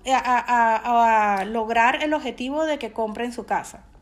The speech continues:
Si nunca han hecho esa lista, entonces les voy a preparar una genérica que puedan utilizar, porque no les puedo dar,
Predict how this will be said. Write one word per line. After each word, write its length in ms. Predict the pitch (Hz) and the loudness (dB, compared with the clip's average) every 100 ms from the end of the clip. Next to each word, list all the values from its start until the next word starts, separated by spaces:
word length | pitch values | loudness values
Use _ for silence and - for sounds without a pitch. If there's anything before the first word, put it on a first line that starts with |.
| _ _ - - - _ - - - _ _ _ _ - - _ _ - _ | _ _ -20 -20 -20 _ -20 -20 -20 _ _ _ _ -20 -20 _ _ -20 _
Si 200 | - 269 | -8 -2
nunca 360 | 262 311 359 381 | 2 4 4 4
han 100 | 349 | 4
hecho 240 | 330 359 | 2 0
esa 180 | 339 320 | 0 2
lista, 480 | 311 240 214 - 285 | 2 0 -4 -4 -2
entonces 400 | 240 220 208 254 | -2 -4 -4 -4
les 160 | 269 220 | -4 -4
voy 160 | 220 220 | -2 -2
a 100 | 233 | -2
preparar 440 | 277 233 220 233 | -4 -4 -2 -2
una 260 | 226 220 247 | -4 -6 -6
genérica 640 | 262 247 214 202 202 262 | -6 -4 -2 -4 -6 -8
que 80 | 226 | -6
puedan 340 | 214 196 202 | -4 -2 -4
utilizar, 540 | 233 226 202 165 143 - | -6 -10 -10 -10 -12 -12
porque 220 | 233 214 | -10 -8
no 100 | 185 | -8
les 120 | 196 | -8
puedo 300 | - 226 240 | -2 0 2
dar, 360 | 233 202 - | 2 2 0